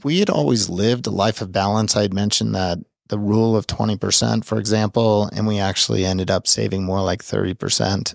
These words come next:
on average, I would say thirty to thirty-five percent. And again, that's, that's off of gross income because I think of savings as a percentage of gross as opposed to a percentage of net. And we can talk about that sometime down the road.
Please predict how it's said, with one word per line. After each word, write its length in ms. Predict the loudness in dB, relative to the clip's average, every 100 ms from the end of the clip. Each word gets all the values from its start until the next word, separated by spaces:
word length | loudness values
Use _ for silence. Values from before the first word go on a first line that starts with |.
| _
on 160 | -2 0
average, 420 | 0 0 -2 -2
I 80 | -4
would 140 | -2
say 240 | -2 0 0
thirty 280 | 0 0
to 60 | -2
thirty-five 580 | 0 0 0 0 0 0
percent. 500 | 0 0 2 2 0
And 160 | -4 -6
again, 320 | -2 -2 0
that's, 380 | -4 -2 -4 -4 _ _ _ _ _
that's 200 | -2 2
off 260 | 4 2 0
of 140 | -2
gross 360 | 0 0 2 2
income 500 | 0 0 2 2 2
because 260 | 0 -2 -4
I 100 | -2
think 280 | -4 -2
of 380 | 0 -2 -4 -14 -6
savings 760 | 0 2 2 0 -2 0 -2 -4 -8
as 80 | -8
a 40 |
percentage 460 | -4 -2 0 0 -2
of 100 | -2
gross 400 | 0 2 0 -2
as 100 | -8
opposed 640 | -8 _ _ -2 -2 0
to 80 | -4
a 40 |
percentage 500 | -4 2 2 2 -2
of 80 | -2
net. 420 | -2 0 0 -2
And 160 | -4 -4
we 80 | -4
can 160 | -6
talk 180 | -2 -2
about 220 | 0 -4
that 260 | -2 -4 -2
sometime 400 | -4 -2 -4 -2
down 160 | -2 0
the 80 |
road. 340 | 2 2 2